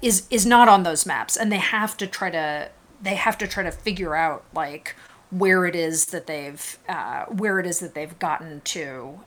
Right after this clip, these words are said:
um, at the same time as they're kind of wrestling with the sense of the utter strangeness, the extreme difference of this place that they've arrived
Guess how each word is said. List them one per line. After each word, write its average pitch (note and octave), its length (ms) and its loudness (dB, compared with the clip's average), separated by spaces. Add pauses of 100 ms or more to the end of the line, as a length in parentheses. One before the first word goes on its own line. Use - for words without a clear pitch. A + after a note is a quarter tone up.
um, E3+ 300 -2
at G#3 180 2
the A3 60 0
same F#3 240 2
time E3+ 340 -4
as E3 140 -2
they're E3 120 -6
kind F3 220 -10
of E3 160 -14
wrestling E3 520 0
with D#3+ 180 -12
the D#3+ 80 -8
sense F3+ 460 0
of E3+ 520 -4 (680)
the - 140 8
utter A3+ 160 4
strangeness, F#3 800 0
the E3+ 340 -4
extreme G#3 600 -2
difference F3 500 -2
of F3 140 -8
this D3 160 -4
place - 340 -2
that - 140 -2
they've C#3+ 160 -8
arrived G2+ 640 -10